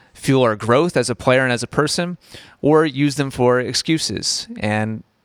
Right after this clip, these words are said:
as a, a reason why we can l-, lower our performance, lower our attitude, complain more, and get less out of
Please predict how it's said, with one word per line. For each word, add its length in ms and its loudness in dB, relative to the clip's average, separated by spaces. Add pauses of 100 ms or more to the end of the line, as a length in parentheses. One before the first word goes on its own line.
as 280 -6
a, 140 2
a 140 0
reason 520 0
why 280 2
we 120 -2
can 180 -2
l-, 240 -8
lower 480 2
our 120 0
performance, 560 -2
lower 420 2
our 160 0
attitude, 600 -4 (360)
complain 540 0
more, 280 0
and 140 -2
get 160 0
less 340 0
out 200 0
of 280 -6